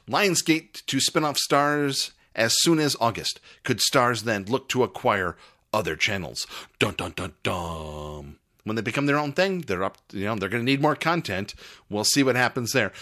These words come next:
I am about almost halfway through a promotion for Starz, two ninety-nine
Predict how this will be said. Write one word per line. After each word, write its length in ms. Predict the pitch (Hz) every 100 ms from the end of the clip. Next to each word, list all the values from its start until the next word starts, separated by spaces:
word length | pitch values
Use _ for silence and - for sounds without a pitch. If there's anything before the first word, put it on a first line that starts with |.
| -
I 200 | 117 123
am 840 | 135 143 127 123 123 120 120 120 156
about 360 | 277 - 320
almost 320 | - 392 -
halfway 340 | - 294 233 196
through 460 | - 180 151 147 -
a 160 | 139
promotion 480 | 127 131 139 131 127
for 200 | - 127
Starz, 500 | 117 135 117 117 120 - - -
two 140 | - 220
ninety-nine 720 | 190 156 127 110 104 107 107